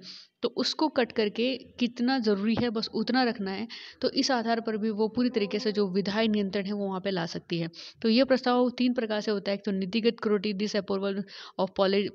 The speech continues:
policy cut, एक अर्थ-, अर्थगत कटौती होती है, इकोनॉमी कट, इनके पैसे कट, एक प्रतीक कटौती होती है, टोकन कट।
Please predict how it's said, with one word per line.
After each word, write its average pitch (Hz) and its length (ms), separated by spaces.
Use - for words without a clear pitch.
policy 185 380
cut, 196 160
एक 190 140
अर्थ-, 190 340
अर्थगत 208 460
कटौती 196 320
होती 196 180
है, - 60
इकोनॉमी 190 500
कट, 190 160
इनके 190 260
पैसे 180 320
कट, 185 200
एक 190 120
प्रतीक 185 340
कटौती 214 380
होती 220 140
है, 240 100
टोकन 180 400
कट। 165 160